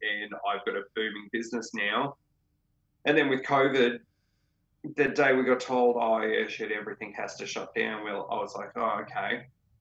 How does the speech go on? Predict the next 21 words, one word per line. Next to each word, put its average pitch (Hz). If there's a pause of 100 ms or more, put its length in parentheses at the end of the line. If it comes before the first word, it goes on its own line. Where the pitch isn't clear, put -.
(420)
And 110
then 113
the 110
very 107
next 107
day, 110
I 107
get 110
a 104
call 110
from 104 (340)
the 104
aunt 101
who 107
I 98 (380)
don't 113
actually -
talk 120
to 120
anymore. 110
"Oh, 104